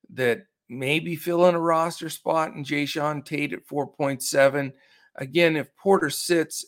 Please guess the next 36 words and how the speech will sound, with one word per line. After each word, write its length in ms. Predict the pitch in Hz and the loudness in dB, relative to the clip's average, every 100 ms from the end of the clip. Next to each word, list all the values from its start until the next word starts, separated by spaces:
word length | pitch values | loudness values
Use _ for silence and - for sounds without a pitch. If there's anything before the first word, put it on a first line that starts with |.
| - | -2
Eric 360 | 147 147 - | 0 0 -4
Gordon 380 | - 147 147 139 | -4 -2 -2 -4
at 80 | 117 | -8
four 400 | - - 143 123 | -8 -4 -4 -4
eight 340 | 135 131 127 _ | -4 -6 -6 _
is 140 | 127 | -16
a 60 | 120 | -14
great 440 | 123 127 135 120 | -8 -2 -2 -4
play. 500 | - 123 127 123 123 _ _ _ _ _ - | -8 0 2 2 -2 _ _ _ _ _ -6
Um, 580 | 127 120 120 117 110 117 _ _ _ - | 0 2 2 0 -6 -10 _ _ _ 4
don't 220 | 202 226 | 4 4
think 220 | 214 202 | -4 0
you 100 | 196 | 0
have 180 | 170 170 | 2 -2
to 80 | 180 | -2
go 160 | 156 | -2
down 420 | 147 139 139 135 120 | 2 4 4 2 -2
as 160 | 123 | -10
far 300 | - 127 123 | -2 0 2
as 120 | 123 | -2
Şengün 760 | 113 135 123 117 117 117 117 113 | -6 -6 -6 -4 -4 -4 -4 -4
or, 300 | 110 107 - | -4 -6 -8
or 80 | - | -10
Nawab 500 | 110 107 107 104 104 | -6 -2 0 0 -2
or 200 | 104 104 | -4 -2
Augustine, 800 | 98 101 98 101 - 113 113 113 _ _ _ _ - | -2 -2 -6 -12 -14 -14 -14 -16 _ _ _ _ -14
uh, 240 | 107 110 | -10 -10
those 280 | 107 113 113 | -8 -8 -8
guys. 380 | - - - - | -10 -12 -10 -4
So 360 | 147 127 117 _ _ _ _ | 4 4 4 _ _ _ _
mainly 460 | - 156 180 180 170 | -2 0 2 0 0
the, 180 | 147 131 | -2 -6
the 80 | 156 | -8
key 280 | 143 - 196 | -8 -4 0
guys, 420 | 185 156 143 139 | 6 8 8 4
but 180 | - | -2